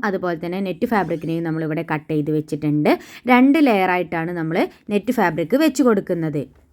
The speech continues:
ഇനി ക്രേപ്പ് ലൈനിങ്ങും നെറ്റ് ഫാബ്രിക് രണ്ടും നമുക്ക് വേസ്റ്റിന് കറക്റ്റായിട്ട് ഫ്രിൽസ് ഇട്ടെടുക്കണം.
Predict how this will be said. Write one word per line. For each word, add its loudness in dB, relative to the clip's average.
ഇനി 8
ക്രേപ്പ് 4
ലൈനിങ്ങും 4
നെറ്റ് -2
ഫാബ്രിക് 0
രണ്ടും 0
നമുക്ക് 0
വേസ്റ്റിന് 4
കറക്റ്റായിട്ട് -4
ഫ്രിൽസ് 2
ഇട്ടെടുക്കണം. -6